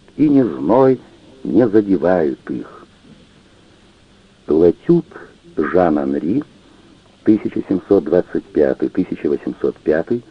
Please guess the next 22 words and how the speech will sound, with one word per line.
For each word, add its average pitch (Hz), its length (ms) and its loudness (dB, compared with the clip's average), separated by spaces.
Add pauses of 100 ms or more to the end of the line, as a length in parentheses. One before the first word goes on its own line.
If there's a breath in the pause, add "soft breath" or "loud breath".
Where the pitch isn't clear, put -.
(420 soft breath)
французский - 640 2
офицер, - 600 0
которого 104 400 2
мадам 98 640 2
де 90 100 2
Помпадур — 78 760 0 (420 soft breath)
фаворитка 101 600 2
Людовика 78 500 0
пятнадцатого, 73 880 -6 (540 soft breath)
посадила 135 520 4
в - 140 -6
тюрьму, 165 400 6
где 101 240 2
он 127 140 2
пробыл 139 440 4
без 104 220 -4 (160)
суда 92 320 2
и 73 100 2 (160)
следствия 135 640 2
тридцать - 720 -4
пять 110 320 0
лет. - 300 -6